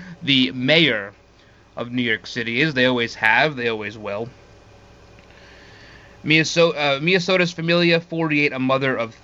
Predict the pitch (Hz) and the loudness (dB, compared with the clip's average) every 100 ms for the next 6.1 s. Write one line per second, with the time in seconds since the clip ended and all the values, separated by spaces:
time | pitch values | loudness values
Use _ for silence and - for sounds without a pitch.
0 | - 117 117 98 87 - - - - - | -14 -6 -4 -4 -8 -20 -20 -20 -20 -20
1 | - - - - - - 131 131 117 120 | -20 -20 -20 -20 -20 -6 -4 -2 0 2
2 | 113 107 104 - - - - 127 139 - | 4 2 -2 -10 -16 -6 0 0 -2 -6
3 | 139 131 123 110 107 107 - - - - | -2 0 0 -2 -4 -14 -20 -20 -20 -20
4 | - - - 120 113 107 101 87 90 - | -20 -8 -6 -4 -4 -6 -8 -12 -16 -20
5 | - - - 117 117 120 113 - 113 104 | -20 -16 -6 -4 0 -2 -2 -6 -4 -2
6 | 101 | -4